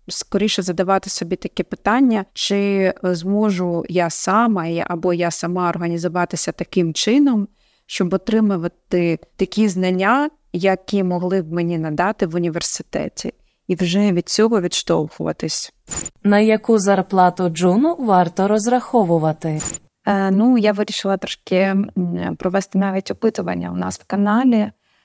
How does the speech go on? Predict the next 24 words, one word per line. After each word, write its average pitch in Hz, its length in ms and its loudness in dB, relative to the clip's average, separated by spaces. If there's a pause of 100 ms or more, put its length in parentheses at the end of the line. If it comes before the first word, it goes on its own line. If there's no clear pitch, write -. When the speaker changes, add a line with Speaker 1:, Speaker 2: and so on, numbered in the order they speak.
(160)
Speaker 1:
е, 180 300 0
і 185 80 -2
запитати 190 540 -2
більше, 175 540 -2
е, 165 720 -8 (240)
у 190 100 0
реальних 180 380 0
професіоналів, 170 1300 -2
е, 170 280 -2
і 175 180 -2
роботодавців, 180 1080 -2
е, 170 360 -2
яка 175 300 -2
ж - 120 -4
все-таки - 480 -2
зараз, 170 600 -2
е, 160 300 -4
зарплата 160 640 0
у 156 140 -2
джунів. 170 600 -2
І, 190 800 2 (320)
е, 170 260 -4
більшою 190 720 0
мірою, 214 720 0